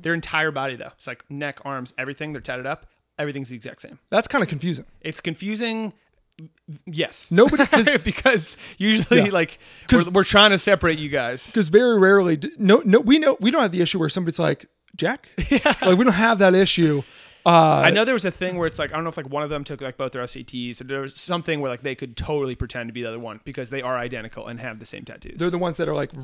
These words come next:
Speaker 2: really
Speaker 1: There's
Speaker 2: identical.
Speaker 1: no way that you
Speaker 2: Mm-hmm.
Speaker 1: can't, like, how would you ever be able to tell? Even, like, Mary Kate Olsen and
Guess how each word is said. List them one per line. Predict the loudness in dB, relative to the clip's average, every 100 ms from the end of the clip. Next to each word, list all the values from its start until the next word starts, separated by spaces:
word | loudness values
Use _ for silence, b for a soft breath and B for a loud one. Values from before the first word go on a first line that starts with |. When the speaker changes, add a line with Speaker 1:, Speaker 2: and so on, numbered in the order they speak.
| -6
Speaker 2:
really | -2 -2 -2
Speaker 1:
There's | -2
Speaker 2:
identical. | -2 -4 -2 -2
Speaker 1:
no | 0 0
way | 0 -2 -2 -6
that | -10
you | -10
Speaker 2:
Mm-hmm. | -12
Speaker 1:
can't, | -12 -12
like, | -6
how | -6
would | -4 -6
you |
ever | -6 -6
be | -6
able | -6
to | -8
tell? | -8 -8 -6
Even, | -6 -6
like, | -4
Mary | -4 -4
Kate | -4 -4
Olsen | -4 -6 -10
and | -12